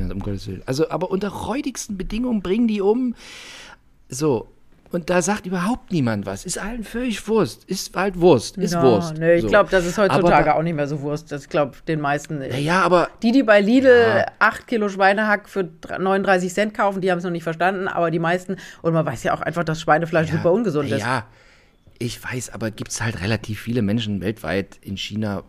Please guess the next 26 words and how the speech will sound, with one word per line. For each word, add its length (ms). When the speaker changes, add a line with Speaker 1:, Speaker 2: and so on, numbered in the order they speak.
Speaker 1:
wo 160
auch 120
immer, 360
ist 240
auch 100
hier 200
in 80
Deutschland, 180
ich 140
esse 160
auch 100
gern 180
Schwein, 320
so. 240
Und 140
ich 140
finde, 460
diese 240
Moral, 800
dass 180
man 160
bei 180
Schweinen 520
sagt, 220
kein 180
Sch-, 100